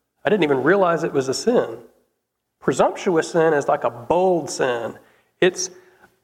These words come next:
"I commit this sin and I know exactly what I'm doing." Now, both sins can cost you your soul, but think about it from a presumptuous standpoint. How many times when we're faced with, with temptation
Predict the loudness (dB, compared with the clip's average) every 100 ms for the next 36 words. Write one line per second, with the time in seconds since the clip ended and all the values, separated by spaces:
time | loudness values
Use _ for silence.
0 | _ _ _ _ -2 0 -2 -2 0 -2
1 | 0 0 2 2 2 2 0 0 0 0
2 | 0 2 0 0 0 0 -4 -12 -20 _
3 | _ _ _ _ _ _ _ -2 -2 -6
4 | -20 _ -8 -2 2 2 0 -10 -4 0
5 | 2 2 0 -2 -6 -20 _ -4 -2 0
6 | -2 -2 -6 -4 -2 2 2 2 0 -4
7 | -14 -20 _ _ _ _ _ _ _ _
8 | _ _ _ _ _ _ -8 -2 0 0
9 | 0 0 0 -2 -2 0 0 2 0 0
10 | -2 -2 0 2 2 0 -2 -4 -6 -12
11 | -20 _ _ _ -2 0 0 0 0 0
12 | 0 -2 -2 0 0 0 0 0 0 -2
13 | -4 -8 -6 -2 -2 -2 -2 -2 0 -2
14 | -2 -4 -4